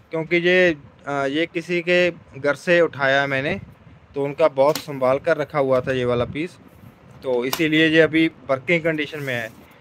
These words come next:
और उसके बाद आप ये देखो दोस्तों, कैसेट्स के set जो कि बिल्कुल brand new piece हैं, double कैसेट के set। तो ये देखिए आप, आरडी Burman जी, बहुत ही rare title है। और सबसे बड़ी बात, सील पैक।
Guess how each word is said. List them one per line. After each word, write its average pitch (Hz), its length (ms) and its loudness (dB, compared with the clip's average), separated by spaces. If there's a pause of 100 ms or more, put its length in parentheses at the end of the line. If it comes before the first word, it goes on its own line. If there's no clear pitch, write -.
(260)
और 165 120 8
उसके 185 240 2
बाद 190 160 6
आप 185 200 2
ये 170 180 4
देखो 165 260 2
दोस्तों, 175 540 2 (440)
कैसेट्स 165 400 0
के 175 180 0
set 165 260 2 (760)
जो 151 120 0
कि 165 120 -2
बिल्कुल 165 400 -2
brand 139 400 2
new 180 140 2
piece 175 320 -2
हैं, 180 180 -4 (580)
double 147 260 2
कैसेट 165 320 0
के 175 140 0
set। 170 180 0 (380)
तो 147 120 -2
ये 147 160 2
देखिए 147 320 -2
आप, 147 100 0 (120)
आरडी 139 300 2
Burman 170 360 2
जी, 170 220 0 (500)
बहुत 160 320 0
ही 165 80 2
rare 143 300 4
title 170 420 2
है। 175 140 0 (240)
और 143 160 0
सबसे 175 320 -8
बड़ी 175 160 -2
बात, 170 220 0
सील 160 280 -2
पैक। 175 280 4